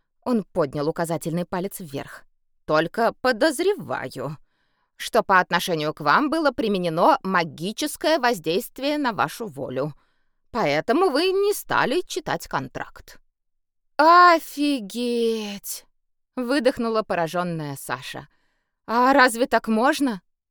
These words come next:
"Конечно, нельзя!" Законник застучал пальцами по столу. "Это считается грубым нарушением законов Империи. Проблема в том, что это воздействие нужно доказать.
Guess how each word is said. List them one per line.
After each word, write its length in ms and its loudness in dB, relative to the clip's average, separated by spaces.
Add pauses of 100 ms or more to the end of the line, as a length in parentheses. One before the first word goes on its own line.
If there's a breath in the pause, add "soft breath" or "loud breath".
(600)
"Конечно, 640 0
нельзя!" 540 -2 (540)
Законник 640 -2
застучал 500 -4
пальцами 540 -4
по 220 -8
столу. 400 -14 (640)
"Это 380 0
считается 600 2
грубым 440 0
нарушением 720 -2
законов 540 0
Империи. 800 -6 (500)
Проблема 380 4
в 60 -4
том, 160 2
что 160 -2
это 180 0
воздействие 640 0
нужно 320 -4
доказать. 800 -8